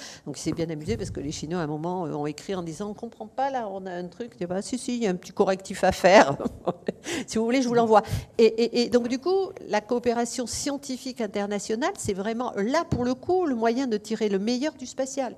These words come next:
Parce que ce qu'on n'a pas encore dit, c'est que quand on est dans l'espace, on est interdépendant.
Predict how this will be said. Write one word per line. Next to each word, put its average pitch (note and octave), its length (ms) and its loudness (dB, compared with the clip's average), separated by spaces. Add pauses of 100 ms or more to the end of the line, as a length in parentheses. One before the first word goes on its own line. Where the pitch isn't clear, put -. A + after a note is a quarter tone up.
Parce - 160 -12
que E3 100 -12
ce - 60 -20
qu'on A3 140 -6
n'a G#3+ 100 -2
pas D4 160 6
encore A#3+ 260 2
dit, G#3+ 160 -8 (460)
c'est - 140 -12
que D#3 80 -4
quand E4+ 360 -2
on B3 60 -4
est A3+ 80 -4
dans G3 140 -4
l'espace, E4 720 0 (340)
on F3+ 120 -2
est F#3+ 120 -4
interdépendant. C4+ 800 -2